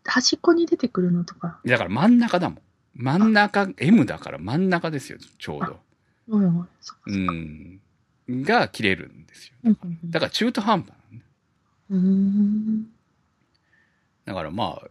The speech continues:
Speaker 2: そこはその、用途によってうまく調整していくような形の、そのイメージを最初からAppleは出すべきだったんじゃないのかって気がするんだよ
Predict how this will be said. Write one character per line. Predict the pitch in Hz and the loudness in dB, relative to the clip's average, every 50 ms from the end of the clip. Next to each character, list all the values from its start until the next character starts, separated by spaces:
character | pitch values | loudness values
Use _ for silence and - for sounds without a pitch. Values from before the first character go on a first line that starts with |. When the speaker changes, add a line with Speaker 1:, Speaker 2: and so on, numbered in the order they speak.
| _ _ _ - - | _ _ _ -20 -20
Speaker 2:
そ | - - - 156 175 | -10 -6 -4 -4 -4
こ | - - 208 | -2 -2 -4
は | 202 | -2
そ | - 190 | -2 -2
の、 | 165 151 139 143 139 135 135 131 - - _ - - 113 123 117 | -2 -2 -2 -4 -4 -6 -8 -8 -10 -14 _ -20 -20 -18 -18 -10
用 | 117 151 233 302 294 247 | -2 0 2 2 2 2
途 | - 117 95 | 0 -2 -4
に | - 78 | -4 -8
よ | 82 78 78 | -10 -10 -12
っ | - | -14
て | _ _ _ - 143 151 120 92 87 - - | _ _ _ -2 0 0 0 0 -2 -4 -4
う | 147 | -4
ま | 170 165 117 101 | -2 -2 -2 -4
く | - - 110 - | -4 -8 -8 -6
調 | - - 113 120 120 | -4 -4 -2 -2 -4
整 | - - 135 131 127 123 120 120 - - 85 | -4 -2 -2 0 0 0 0 -2 -6 -10 -10
し | 87 - - - | -10 -8 -8 -8
て | - - 143 143 | -6 -4 -2 -2
い | 143 139 | -2 -2
く | - - 147 | -2 -2 -2
よ | 156 151 127 | 0 0 -2
う | |
な | 98 80 80 | -4 -6 -6
形 | - 82 80 - 87 85 - - 90 90 - - _ _ _ _ _ _ | -10 -12 -10 -10 -10 -10 -8 -10 -12 -12 -14 -18 _ _ _ _ _ _
の、 | - 135 165 185 160 107 - - _ _ - _ _ _ _ _ | 0 2 2 2 2 0 -4 -6 _ _ -20 _ _ _ _ _
そ | - 113 98 | -6 -4 -4
の | 90 85 82 | -4 -4 -2
イ | 98 123 160 | -2 0 0
メ | 196 226 240 131 | 2 2 0 -2
ー | 92 | -2
ジ | - - - | -4 -8 -8
を | 82 85 | -10 -10
最 | - - 131 131 151 | -8 -6 -4 -4 -4
初 | - - 175 | -4 -6 -8
か | - - - 160 | -8 -6 -6 -2
ら | 160 156 151 | -2 -2 -2
Apple | 196 - _ - - - | -2 -4 _ -10 -10 -8
は | 143 | -4
出 | - - - | -4 -4 -4
す | - - - | -4 -6 -8
べ | 101 - | -8 -8
き | 85 | -8
だ | - 76 | -10 -10
っ | 76 | -10
た | - - 73 | -10 -12 -14
ん | 71 | -12
じ | - 95 | -12 -10
ゃ | |
な | 92 80 | -10 -10
い | 71 | -10
の | 67 | -10
か | - - | -14 -16
っ | - | -18
て | - - | -18 -20
気 | - - | -18 -18
が | 71 - | -16 -16
す | - 82 | -14 -14
る | 71 67 | -14 -14
ん | 64 | -16
だ | |
よ | - | -20